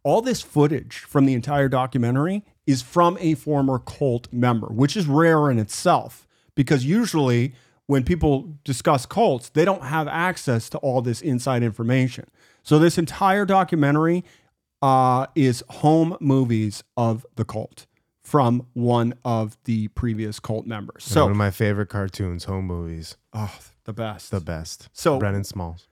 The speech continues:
Speaker 1: we open on a beach and we see about eighty people.
Speaker 2: Uh-huh.
Speaker 1: Okay. They're around the water's edge.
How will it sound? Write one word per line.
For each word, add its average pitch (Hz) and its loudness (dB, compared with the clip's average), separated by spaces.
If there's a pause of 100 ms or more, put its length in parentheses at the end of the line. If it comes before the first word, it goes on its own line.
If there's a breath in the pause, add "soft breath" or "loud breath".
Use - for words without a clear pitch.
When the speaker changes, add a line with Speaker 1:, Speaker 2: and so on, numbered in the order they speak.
(360)
Speaker 1:
we 135 2
open 165 0 (460)
on 131 4
a 190 2
beach 143 0 (360)
and 143 4
we 190 2
see 269 0
about 254 0
eighty 151 0
people. 123 -4 (140)
Speaker 2:
Uh-huh. 107 -2
Speaker 1:
Okay. 139 2
They're 180 2
around 180 0
the 165 0
water's 127 0
edge. 113 -6